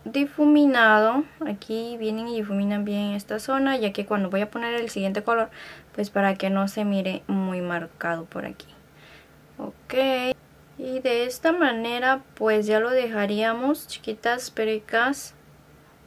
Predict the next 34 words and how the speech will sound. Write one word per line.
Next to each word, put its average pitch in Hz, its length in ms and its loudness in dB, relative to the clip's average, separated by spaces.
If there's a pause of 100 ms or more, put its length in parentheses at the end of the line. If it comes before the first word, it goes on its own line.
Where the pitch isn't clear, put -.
Como 220 160 -6
les 226 140 -4
dije, 247 240 0
el 294 80 4
maquillaje 226 480 0
va 233 120 2
a - 20 4
estar 202 260 -2
súper 202 420 -4
facilito, 254 840 0 (480)
simplemente 202 580 -2
que 220 120 -2
la 196 140 4
difuminada 185 840 -2
es 208 180 -6
lo 226 280 2
difícil. 202 540 -4
Bueno, 208 240 4
entonces 302 460 4
ahora 294 220 8
voy 294 140 6
a 294 40 6
venir 247 220 2
con 247 160 0
la 254 100 4
brochita 214 560 2
que 214 80 -4
estaba 196 400 2
difuminando 226 600 -4
lo 190 80 2
que 196 100 -2
es 196 80 0
el 196 100 -2
corrector. 190 680 -2